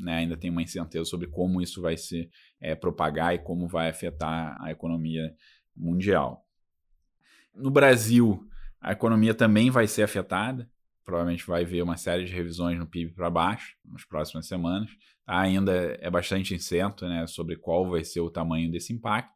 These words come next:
Agora, a gente vai ser afetado por alguns canais diretos, como queda no preço de commodities, redução das exportações tanto de bens, é, manufaturados quanto de básicos. E isso acaba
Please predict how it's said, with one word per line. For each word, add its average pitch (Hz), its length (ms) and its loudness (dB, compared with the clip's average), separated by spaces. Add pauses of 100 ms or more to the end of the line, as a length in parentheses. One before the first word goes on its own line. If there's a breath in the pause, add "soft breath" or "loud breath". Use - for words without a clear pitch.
(500)
Agora, 98 640 4
a 104 80 2
gente 104 180 0
vai 113 140 6
ser 120 140 0
afetado 113 480 2
por 117 140 -2
alguns 113 340 2
canais 110 420 2
diretos, 110 840 4 (120)
como 87 240 -6
queda 92 360 4
no 87 140 -2
preço 87 260 -6
de - 80 -14
commodities, 101 920 2 (280 soft breath)
redução 98 460 0
das 92 140 2
exportações 87 680 -6
tanto 92 280 -6
de 87 80 -10
bens, 85 360 -4 (360 soft breath)
é, 82 200 -4
manufaturados 85 920 0
quanto 90 360 -4
de 82 140 -8
básicos. 95 720 0 (540)
E 127 260 4
isso 127 320 -4
acaba 110 580 2